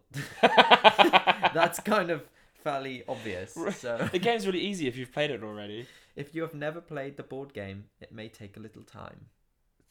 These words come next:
Speaker 1: So there's a bit
Speaker 2: Oh,
Speaker 1: more
Speaker 2: so
Speaker 1: of
Speaker 2: it's
Speaker 1: a
Speaker 2: a
Speaker 1: clue.
Speaker 2: card game version of a board game.
Speaker 1: Um, doesn't necessarily mean it's a card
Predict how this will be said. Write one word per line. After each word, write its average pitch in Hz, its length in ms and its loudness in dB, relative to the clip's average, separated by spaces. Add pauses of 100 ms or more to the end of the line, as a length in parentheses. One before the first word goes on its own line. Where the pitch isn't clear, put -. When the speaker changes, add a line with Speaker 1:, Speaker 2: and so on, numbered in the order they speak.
(140)
Speaker 1:
So 113 200 -10
there's 127 460 -6
a 127 60 -14
bit - 160 -4
Speaker 2:
Oh, 185 40 -2
Speaker 1:
more 151 100 -6
Speaker 2:
so 110 100 -8
Speaker 1:
of - 80 -8
Speaker 2:
it's - 20 -4
Speaker 1:
a - 20 -4
Speaker 2:
a 147 40 -8
Speaker 1:
clue. - 140 -10
Speaker 2:
card 185 320 -4
game 139 360 -8
version 127 600 -8
of 107 180 -14
a 110 60 -12 (440)
board 151 280 -8
game. - 300 -18 (220)
Speaker 1:
Um, 123 520 -18 (120)
doesn't 143 360 -20
necessarily 127 560 -18
mean 120 220 -20
it's 127 120 -20
a - 40 -20
card 123 200 -18